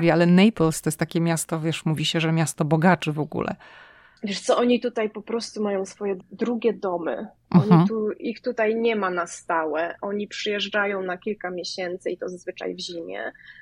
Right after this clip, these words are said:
Speaker 2: I właśnie wtedy zamieszkują te swoje piękne domy. My też tutaj na, na Marco Island mamy całą dzielnicę, gdzie jest Xambas. No, to jest wyżej wy-, wzniesione powierzchnia wyspy,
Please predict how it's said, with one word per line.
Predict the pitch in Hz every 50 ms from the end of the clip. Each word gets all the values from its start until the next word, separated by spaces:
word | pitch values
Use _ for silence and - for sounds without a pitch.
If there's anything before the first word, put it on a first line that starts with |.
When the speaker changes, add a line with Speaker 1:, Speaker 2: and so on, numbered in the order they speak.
| _ _ - -
Speaker 2:
I | - 202 202 208 202 196
właśnie | - - 180 180 - - 190 175 180
wtedy | _ - - - - - - - - _ - - _ -
zamieszkują | 202 208 214 226 226 226 - - - - - 202 180 190
te | - 185
swoje | - - - 196 190 190
piękne | - 214 - 196 - - 185 175
domy. | 175 180 160 165 165 180 202 214 _ _ _ _ _ _
My | - 202 190
też | 190 196 190 -
tutaj | - 185 - 190 190
na, | 185 185 185 180 180 - -
na | 196 185
Marco | 185 185 180 180 - - 185 180
Island | 185 180 170 - -
mamy | 180 180 180 180
całą | 180 - 185 170 165 175
dzielnicę, | 175 170 175 175 185 185 180 185 - 175 175 170 - _
gdzie | _ -
jest | - - _ - - _
Xambas. | - - - 208 196 196 185 180 170 190 208 - - _ _ - - - - _ _ _ - -
No, | 180 175 175 175 175 - - - - _
to | - -
jest | - - - _ _
wyżej | 196 208 190 185 180 180 180 - _ _
wy-, | - 208 214 214 - - -
wzniesione | 202 185 - 208 208 208 - - 202 180 185 185 180 180 180 180 - - _ _ _
powierzchnia | 196 185 - 190 180 - - - - 180 175 180 175 180 _
wyspy, | 190 185 175 - - - - 220 269